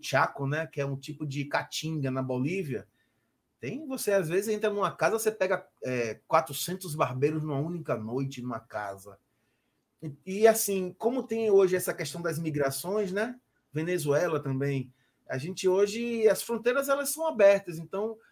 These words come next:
a gente tem fluxo, né, de pessoas que vêm dos países vizinhos, é, é, ou por algum motivo, né, de, de, de, de problemas sociais nos seus países, elas acabam vindo pro,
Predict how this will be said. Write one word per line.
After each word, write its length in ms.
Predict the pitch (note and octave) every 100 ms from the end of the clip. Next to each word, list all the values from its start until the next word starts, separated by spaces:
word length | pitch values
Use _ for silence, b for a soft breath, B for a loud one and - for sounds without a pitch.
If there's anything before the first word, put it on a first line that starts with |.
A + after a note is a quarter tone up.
| b _
a 80 | C#3
gente 260 | C#3+ F3+ F#3
tem 440 | - F3 A3 A#3
fluxo, 600 | - - B3 B3 - F3+
né, 200 | F3+ G#3+
de 500 | F#3+ F3+ D#3+ C#3 C3
pessoas 520 | - E3+ - G3 G3+ -
que 160 | B3
vêm 280 | F3+ G3+ A#3
dos 160 | A#3 -
países 380 | F#3+ F#3 F3+
vizinhos, 720 | F3 D#3+ C#3 F#3 F3 B2+ - - _ _ _ _ _
é, 440 | G#2 F#2 C#2 C#2+ D#2+ D#2 _ _ _ -
é, 360 | B1+ A#1 - A2+
ou 360 | C3 B2+ A#2+ -
por 160 | C3+ B2+
algum 240 | B2 C3
motivo, 680 | C3 B2 B2+ A#2 D3+ D3 B2
né, 240 | A#2 D3
de, 240 | D#3 A2+ G2+
de, 480 | G#2+ A2 G2 F2+ - _ _ -
de, 240 | G#2+ A#2
de 300 | G2+ G#2 A2 _
problemas 500 | B2 A#2 B2+ B2 -
sociais 540 | C3 - B2+ A#2+ C#3
nos 100 | C3+
seus 220 | - - -
países, 600 | A#2 D3 G#3 D#3 - b b b b -
elas 300 | A3 A#3+ A#3
acabam 400 | A3+ G#3+ B3+ B3+
vindo 360 | G3 A3+ G#3
pro, 180 | - D3+